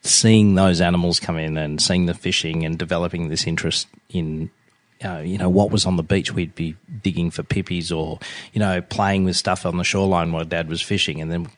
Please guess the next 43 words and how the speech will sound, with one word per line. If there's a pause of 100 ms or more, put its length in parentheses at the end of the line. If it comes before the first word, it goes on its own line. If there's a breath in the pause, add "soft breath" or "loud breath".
really
excited,
whatever
Dad
pulled
in,
it
wouldn't
matter
what
it
was.
We'd,
as
kids,
we'd
love
it.
You
get
it, (400 loud breath)
it's
great
for
kids,
you
know,
and
for,
for
me,
I
have
great
memories
of
that,
and
that, (460)
it
had
me (480 loud breath)
outside